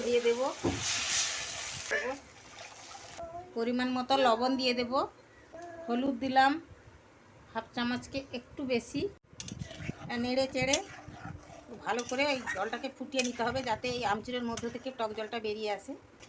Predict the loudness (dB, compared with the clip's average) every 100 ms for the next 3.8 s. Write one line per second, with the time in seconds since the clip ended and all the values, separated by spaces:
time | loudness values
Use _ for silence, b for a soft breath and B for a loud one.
0 | -8 -8 -8 -10 -4 0 0 -4 -16 -20
1 | -18 -12 -10 -6 -4 -6 -4 -2 0 2
2 | 0 0 -8 -6 -8 -6 -4 -6 -6 -4
3 | -2 -4 -6 -6 -6 -4 -2